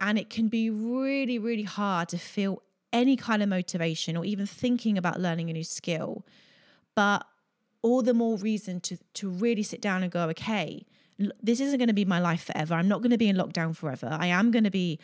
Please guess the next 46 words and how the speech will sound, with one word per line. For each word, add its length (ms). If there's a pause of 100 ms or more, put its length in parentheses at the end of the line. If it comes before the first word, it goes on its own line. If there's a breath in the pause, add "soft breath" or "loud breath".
free 320
again 280
at 120
some 200
point 300
in 140
the 100
near 160
future. 640 (440 loud breath)
So 200
how 220
do 40
I 40
want 100
my 80
life 240
to 60
look? 460 (420)
What 220
do 120
I 100
want 140
to 80
achieve? 420
What 220
do 120
I 100
want 160
to 60
do?" 280
And 100
spend 540
this 180
time 420
now 440 (520 loud breath)
with 160
a 60
little 220
bit 120
of 120
planning. 360
Get 140
excited 640
for 160
the 80
future. 640